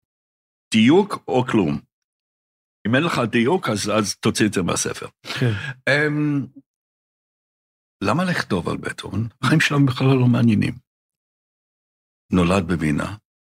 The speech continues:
Speaker 1: אה, סליחה, נולד בבון,
Speaker 2: כן.
Speaker 1: הגיע לווינה בגיל עשרים ואחת,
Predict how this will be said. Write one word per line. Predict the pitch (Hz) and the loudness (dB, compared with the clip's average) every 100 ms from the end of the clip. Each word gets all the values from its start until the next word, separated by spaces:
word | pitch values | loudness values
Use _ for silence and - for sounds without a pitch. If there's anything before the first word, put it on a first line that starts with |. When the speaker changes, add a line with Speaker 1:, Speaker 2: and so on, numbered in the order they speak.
| _ _ - | _ _ -2
Speaker 1:
אה, | 123 107 | -2 -2
סליחה, | - - 78 | -4 -4 -2
נולד | 92 107 107 | 0 2 0
בבון, | 85 73 73 113 - - | -2 -4 -4 -6 -10 -4
Speaker 2:
כן. | 131 107 | -2 -2
Speaker 1:
הגיע | 98 - 123 107 98 87 | -2 0 2 2 0 -2
לווינה | 85 82 110 98 85 78 | -4 0 2 2 0 -2
בגיל | 85 80 85 78 80 - - | -4 -4 -2 -2 -6 -10 -12
עשרים | - - 82 76 | -6 -4 0 0
ואחת, | 76 71 - - | 0 -2 -4 -4